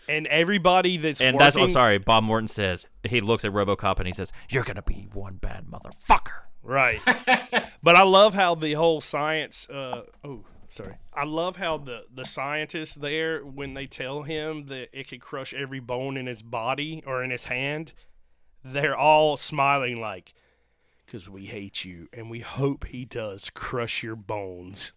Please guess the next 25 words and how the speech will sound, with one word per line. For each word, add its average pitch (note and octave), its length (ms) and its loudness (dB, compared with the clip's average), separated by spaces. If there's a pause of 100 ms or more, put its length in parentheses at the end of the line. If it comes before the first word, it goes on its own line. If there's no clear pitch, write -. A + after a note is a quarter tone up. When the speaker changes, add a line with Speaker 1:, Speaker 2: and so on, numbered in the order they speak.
(400)
Speaker 3:
And B2+ 140 -6
Speaker 1:
They're D3+ 80 0
Speaker 3:
then E3 60 -6
she's G3+ 100 0
Speaker 1:
just C#3+ 100 -2
Speaker 3:
like, G#3 80 2
"Oh, - 40 4
Speaker 1:
n- A3+ 40 2
Speaker 3:
yeah, G3 120 4
go D#3+ 180 6
ahead F3+ 160 4
and C#3+ 80 -8
shake - 260 0
his D3+ 140 -6
hand." E3 340 -2 (220)
And B3+ 140 2
the A3 60 4
hand C#4+ 420 2
is F3+ 220 -6 (140)
fucking G#3 380 4
enormous. F3 800 0 (120)
Speaker 1:
It C3 40 -2
Speaker 3:
Like, C3 80 0
Speaker 1:
is. B2 240 -2
Speaker 3:
as, E3 120 -4